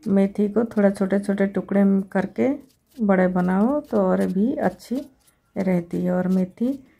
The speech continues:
सर्दी के मौसम में खाओ तो सेहत के लिए अच्छी रहती है। और अभी मैंने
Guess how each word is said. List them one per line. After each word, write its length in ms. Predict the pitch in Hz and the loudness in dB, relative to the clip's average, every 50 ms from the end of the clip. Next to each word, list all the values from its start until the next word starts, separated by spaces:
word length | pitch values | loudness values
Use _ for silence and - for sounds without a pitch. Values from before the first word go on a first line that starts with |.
| - - | -20 -20
सर्दी 420 | - - 190 185 185 185 190 202 196 | -6 -2 0 0 0 2 0 0 0
के 140 | 202 202 202 | 2 2 4
मौसम 440 | 202 202 196 196 196 - 196 196 196 | 4 4 4 2 0 -2 0 0 2
में 120 | 196 196 196 | 0 0 -2
खाओ 340 | - - 196 185 196 226 - | -6 -6 -4 -2 -2 -2 -2
तो 180 | 254 - 220 208 | -2 -4 -4 -4
सेहत 400 | - 190 190 180 185 196 196 - - | -4 -4 -2 -2 -2 -4 -6 -8 -6
के 120 | 196 190 | -4 -2
लिए 320 | 190 190 196 214 240 294 311 - - _ _ _ _ _ | 0 2 2 2 2 0 -2 -8 -18 _ _ _ _ _
अच्छी 360 | 214 185 180 - - - 196 185 | -4 -4 -4 -6 -4 -2 0 2
रहती 400 | 180 180 180 180 - 180 170 175 | 2 0 0 -2 -4 -6 -6 -6
है। 160 | 175 180 180 - _ _ _ _ _ _ _ _ _ _ | -6 -8 -10 -12 _ _ _ _ _ _ _ _ _ _
और 180 | - 185 185 185 | 0 0 2 2
अभी 200 | 185 180 180 180 185 | 2 2 2 2 2
मैंने 420 | 185 190 190 190 190 202 214 233 | 2 4 4 4 4 4 4 4